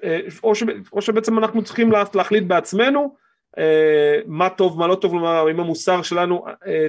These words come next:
תלוי באותו אלוהים במידה, בהנחה שהוא קיים. והשאלה שישראל נשאל, ואנחנו עדיין נשאל אותה, ואנחנו עדיין לא מצליחים לקבל את התשובה של למה, למה אנחנו צריכים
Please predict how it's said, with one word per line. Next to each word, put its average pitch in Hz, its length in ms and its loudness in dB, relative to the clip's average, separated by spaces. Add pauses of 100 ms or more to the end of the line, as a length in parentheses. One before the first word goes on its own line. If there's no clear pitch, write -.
(120)
תלוי 220 480 0
באותו 160 360 0
אלוהים 190 220 4
במידה, 156 720 2
בהנחה 151 420 -2
שהוא 160 180 -6
קיים. 131 260 -2 (840)
והשאלה 180 520 2
שישראל 226 380 0
נשאל, 196 340 2
ואנחנו 170 280 -2
עדיין 170 280 2
נשאל 185 260 2
אותה, 185 220 2
ואנחנו 139 200 -4
עדיין 190 380 2
לא 190 160 4
מצליחים 185 400 -2
לקבל 160 340 0
את - 120 -8
התשובה 156 340 0
של 156 200 0 (140)
למה, 185 340 4 (500)
למה 214 560 2
אנחנו 170 500 -6
צריכים 180 460 -2